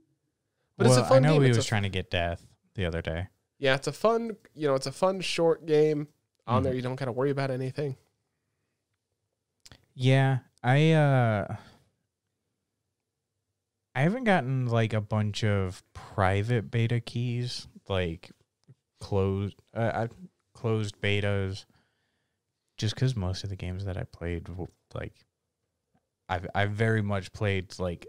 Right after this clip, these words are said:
Speaker 2: a core group of games for the last couple of years. I've branched out a little bit more within the last couple of years.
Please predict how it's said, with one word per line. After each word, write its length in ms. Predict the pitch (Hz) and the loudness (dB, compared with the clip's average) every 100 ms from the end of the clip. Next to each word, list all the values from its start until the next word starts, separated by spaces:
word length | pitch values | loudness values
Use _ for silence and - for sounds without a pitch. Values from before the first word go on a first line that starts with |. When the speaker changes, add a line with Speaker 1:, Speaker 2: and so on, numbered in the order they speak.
| - | -6
Speaker 2:
a 140 | 101 | -6
core 420 | 101 - 104 95 90 | -4 -4 -2 -2 -4
group 580 | - - 90 92 92 104 | -10 -12 -6 -4 -4 -4
of 180 | 98 98 | -4 -2
games 600 | 101 101 107 110 110 - | -2 0 0 -2 -4 -8
for 360 | - 90 87 82 | -8 -6 -6 -4
the 80 | 87 | -4
last 260 | 87 87 | -2 -4
couple 240 | - 82 85 | -8 -8 -8
of 80 | |
years. 440 | 87 90 92 98 - _ _ _ _ _ _ _ - | -8 -6 -6 -8 -12 _ _ _ _ _ _ _ -2
I've 440 | 92 92 87 87 _ _ _ _ _ _ _ _ _ _ _ _ | 0 2 0 -6 _ _ _ _ _ _ _ _ _ _ _ _
branched 400 | 110 127 127 - | -2 0 0 -2
out 120 | 131 | -2
a 40 | 101 | -2
little 340 | 92 107 143 | -2 -2 0
bit 220 | 170 175 | -2 0
more 240 | 170 160 170 | 0 2 2
within 280 | 165 170 | 0 0
the 60 | 165 | 0
last 240 | 165 156 | 0 -4
couple 240 | - 156 165 | -6 -6 -4
of 80 | 160 | -2
years. 420 | 165 175 165 | -2 -2 -4